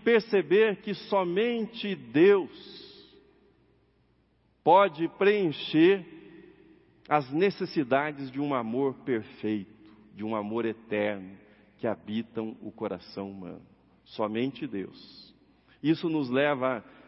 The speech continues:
ao terceiro ponto: amor, perdão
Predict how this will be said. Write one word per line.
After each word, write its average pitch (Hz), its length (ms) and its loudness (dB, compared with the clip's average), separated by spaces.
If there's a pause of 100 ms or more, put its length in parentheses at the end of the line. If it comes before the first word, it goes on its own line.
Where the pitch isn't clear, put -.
(100)
ao 139 140 2
terceiro 143 600 -2
ponto: 165 560 -6 (360)
amor, 135 480 2
perdão 131 720 0